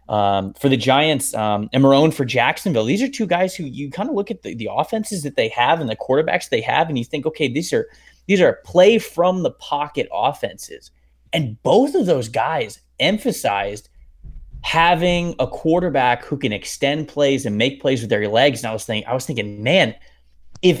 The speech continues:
these two guys are saying that, then truly I think the N F L and head coaches around the N F L are realizing that you've gotta have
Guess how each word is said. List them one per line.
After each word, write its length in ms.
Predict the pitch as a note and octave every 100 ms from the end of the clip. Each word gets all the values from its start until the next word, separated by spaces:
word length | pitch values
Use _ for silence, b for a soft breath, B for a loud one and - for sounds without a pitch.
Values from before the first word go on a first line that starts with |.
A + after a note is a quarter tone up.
| A#2+
these 320 | D#3 A#3+ C#4+
two 240 | - G#3+ E3
guys 600 | C3 A#2+ G#2+ - - - - - -
are 160 | A#2 A#2+
saying 520 | - C#3 A#2 G#2 G2+
that, 280 | F#2+ G2 - _ _ _ - -
then 160 | C3+ D#3
truly 460 | - - B3+ G#3 C#3+
I 100 | C#3+
think 260 | - C#3+
the 140 | B2+ C3+
N 120 | C#3
F 200 | C3+ C#3
L 240 | C3+ B2
and 80 | A2+
head 200 | C3 B2+
coaches 320 | C3+ B2 A2+
around 200 | A#2 A#2
the 100 | A2
N 100 | A2
F 160 | G#2 -
L 240 | A#2+ A#2 A#2+
are 140 | G#2+
realizing 800 | G2+ G#2+ A2+ G#2+ G#2 G#2 G2+ G2 b b b
that 360 | A2+ G#2+ - b b
you've 180 | D#3+ C3+
gotta 320 | C3+ D3+ C3+
have 520 | G#2+ A2+ C3 G2+ -